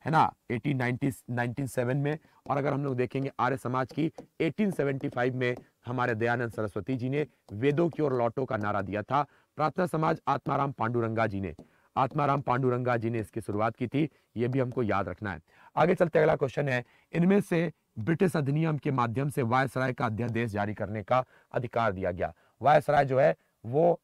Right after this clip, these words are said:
अध्यादेश जारी करेगा। ये अधिकार नाइनटीन फिफ्टी एट में, सेवेंटी थ्री का रेगुलेटिंग एक्ट है, हमारा इंडियन काउंसिल एक्ट उन्नीस सौ नौ है, अठारह सौ इकसठ का इंडियन काउंसिल एक्ट है। तो गाइस हमारे देश का जो पहला वायसराय था, फर्स्ट वायसराय, जो अठारह सौ सत्तावन की क्रांति के समय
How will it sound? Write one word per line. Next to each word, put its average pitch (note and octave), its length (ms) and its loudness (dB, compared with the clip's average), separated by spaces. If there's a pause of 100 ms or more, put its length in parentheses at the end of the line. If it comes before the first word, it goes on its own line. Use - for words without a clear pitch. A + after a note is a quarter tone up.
अध्यादेश B2+ 480 2
जारी A2+ 240 0
करेगा। A#2+ 280 0
ये C#3 160 2
अधिकार C3 420 2 (280)
नाइनटीन C3 360 -2
फिफ्टी C#3+ 280 -2
एट D3 160 2
में, D3+ 140 0
सेवेंटी C#3 640 -2
थ्री C#3 180 -2
का C3+ 120 0
रेगुलेटिंग A#2+ 480 2
एक्ट C#3 220 -2
है, D3 140 2 (260)
हमारा C3+ 340 0
इंडियन C3+ 240 0
काउंसिल A#2+ 400 0
एक्ट B2 180 -2
उन्नीस A#2 260 -4
सौ A2+ 80 -4
नौ A2 240 0
है, C3+ 200 0 (300)
अठारह D#3+ 280 2
सौ D#3+ 120 0
इकसठ C#3 240 0
का C3 120 -2
इंडियन B2+ 220 0
काउंसिल A2 360 -2
एक्ट G2 200 -2
है। F2 100 2 (400)
तो C3 60 -2
गाइस F3 180 8
हमारे D#3 280 6
देश D#3+ 260 2
का E3 180 2
जो D#3 160 2
पहला C#3+ 340 2
वायसराय A2+ 420 2
था, G#2+ 140 -6
फर्स्ट A#2 300 -4
वायसराय, A#2 440 -2 (320)
जो D3 80 0
अठारह D#3 340 2
सौ E3 120 -2
सत्तावन D3 460 0
की D#3 80 -4
क्रांति C3+ 400 -4
के D3 100 -6
समय C#3+ 280 -4